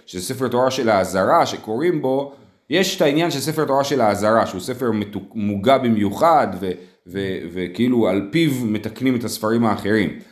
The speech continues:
אז יכול להיות שיש עניין דווקא עליו לא להוציא לעז, או יותר יש עניין עליו לא להוציא לעז, כי הוא הספר המדויק שלנו, כן? אמ, טוב, "ובעשור שבחומש הפקודים קורא על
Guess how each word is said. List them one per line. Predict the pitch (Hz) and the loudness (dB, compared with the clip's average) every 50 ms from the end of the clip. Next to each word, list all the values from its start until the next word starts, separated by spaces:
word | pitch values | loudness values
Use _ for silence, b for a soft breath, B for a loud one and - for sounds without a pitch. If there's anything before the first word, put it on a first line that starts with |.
| B B B B | B B B B
אז | 71 76 | -12 -10
יכול | 95 - 131 135 147 | -6 -2 0 2 4
להיות | 170 165 151 - | 4 4 2 2
שיש | 131 123 110 127 | 0 -2 -2 -2
עניין | 127 135 139 139 131 | 0 0 0 2 2
דווקא | 135 131 - - 123 | 2 0 0 2 2
עליו | 113 113 139 165 170 147 135 | 4 6 6 6 4 4 2
לא | 123 113 | 0 0
להוציא | 104 95 95 - 95 90 | -2 -2 -4 -8 -8 -6
לעז, | 87 82 82 78 78 76 - 120 117 - | -6 -6 -6 -8 -10 -12 -16 -16 -16 -14
או | 80 92 82 80 92 92 | -14 -14 -12 -10 -8 -8
יותר | 87 85 82 - - 185 190 160 123 104 - - | -8 -8 -6 0 2 4 4 4 4 2 -2 -4
יש | - 107 104 104 | -6 -6 -4 -2
עניין | 107 120 117 113 | -2 0 0 0
עליו | 110 110 117 117 110 113 | 2 2 2 2 2 0
לא | 110 | 0
להוציא | 107 107 104 - 139 | 0 -2 -2 -2 0
לעז, | 151 180 160 120 - - | 2 4 4 4 2 0
כי | - 117 | -2 -2
הוא | 131 123 - 73 | -2 -2 -2 -2
הספר | 101 110 - - 135 113 - 120 110 | -4 -4 -2 -4 -4 -4 -2 -4 -2
המדויק | 110 113 110 110 117 147 170 - - - | -2 -2 0 2 4 4 4 4 2 0
שלנו, | - - 95 82 78 71 69 65 - | -6 -10 -10 -10 -10 -10 -12 -16 -18
כן? | - 71 90 98 b b b b b b b b b b b b | -18 -20 -20 -20 b b b b b b b b b b b b
אמ, | 101 101 107 107 107 104 107 107 107 110 110 - - - B B B B B B _ | 0 2 4 4 4 2 2 0 0 -2 -6 -10 -16 -20 B B B B B B _
טוב, | - 131 104 - - - B B B B B - | 0 0 0 0 -2 -8 B B B B B -2
"ובעשור | 120 143 143 143 - 220 208 | 4 4 6 6 6 4 2
שבחומש | 180 185 165 - 151 165 160 156 | 2 0 0 0 0 0 0 0
הפקודים | 160 143 135 - 147 143 147 127 | -2 -4 -4 -4 -4 -2 -2 0
קורא | - 139 123 120 117 | 0 2 2 4 4
על | 113 156 | 2 2